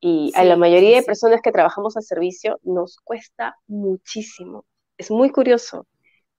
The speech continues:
Speaker 1: Es como que la
Speaker 2: Claro.
Speaker 1: energía del servicio y la energía del merecimiento. O sea, es súper sencillo servir, pero es tan difícil saber recibir, ¿no? Hasta
Speaker 2: Sí,
Speaker 1: cuando te
Speaker 2: sí,
Speaker 1: dicen
Speaker 2: sí.
Speaker 1: como que, "Oye,
Speaker 2: Sí.
Speaker 1: qué guapa estás", es como que, "Ay, no,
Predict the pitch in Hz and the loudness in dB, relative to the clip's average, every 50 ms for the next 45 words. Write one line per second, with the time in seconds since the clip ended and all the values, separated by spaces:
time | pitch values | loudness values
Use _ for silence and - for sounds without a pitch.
0 | _ - - 196 196 - - 247 247 233 220 220 190 185 180 175 170 175 170 233 | _ -2 -2 -2 -2 -2 -2 0 0 2 2 2 4 4 4 4 2 2 2 2
1 | 247 254 269 269 - 214 196 202 240 247 247 - - - 254 262 359 539 622 _ | 4 4 4 2 2 2 2 2 2 0 0 -2 -4 -2 0 0 0 -2 -4 _
2 | _ _ _ - 208 202 190 185 180 175 185 - 233 226 233 240 233 208 190 196 | _ _ _ -4 -2 0 0 0 -2 -2 -2 0 2 2 2 2 0 -2 -4 -4
3 | - 190 196 196 185 180 175 175 180 - - 175 - 202 196 - 202 - - - | -4 -2 0 2 2 0 -2 -4 -8 -10 -10 -8 -6 -4 -4 -4 -6 -8 -8 -10
4 | - - 330 339 330 339 - - 233 220 - 240 240 233 240 226 233 - _ _ | -8 -6 -6 -4 -4 -6 -6 -8 -10 -10 -8 -4 0 2 2 2 0 -4 _ _
5 | _ _ _ _ _ _ - 208 190 185 185 185 214 233 - - - _ _ _ | _ _ _ _ _ _ 0 2 2 2 2 0 0 -2 -2 -4 -8 _ _ _
6 | _ - 180 180 185 202 202 - _ _ _ _ - 233 247 294 330 330 294 226 | _ -2 0 0 0 0 -2 -8 _ _ _ _ -12 -10 -8 -6 -6 -6 -6 -6
7 | 208 190 170 - - 226 226 - - - 247 - _ - - 196 190 202 214 233 | -8 -12 -16 -14 -12 -12 -12 -12 -12 -14 -14 -14 _ -16 -14 -6 -4 -2 -2 -2
8 | 254 240 - _ - 160 143 175 240 247 - - 170 _ _ _ _ _ _ _ | -4 -10 -12 _ -12 -10 -8 -6 -6 -6 -6 -8 -12 _ _ _ _ _ _ _
9 | _ _ _ _ _ - - 175 180 214 - - _ _ _ _ _ - 180 - | _ _ _ _ _ -8 -4 -4 -4 -4 -6 -10 _ _ _ _ _ -10 -6 -4
10 | 220 214 208 202 196 196 196 196 226 247 233 277 254 240 262 247 220 208 214 220 | 0 2 2 2 2 4 4 2 2 2 2 0 0 2 0 0 0 0 2 2
11 | - - 254 269 269 240 233 233 214 233 240 - 180 - - - 247 240 262 440 | 2 4 4 4 4 4 4 4 4 2 2 0 -2 -6 -2 0 0 0 0 0
12 | 466 - - - - 262 254 233 220 190 - - _ _ _ _ _ _ _ _ | -4 -6 -10 -10 -10 -8 -8 -8 -6 -8 -8 -10 _ _ _ _ _ _ _ _
13 | - 269 285 294 302 285 269 247 240 254 | -6 -4 -4 -4 -2 -4 -4 -4 -4 -6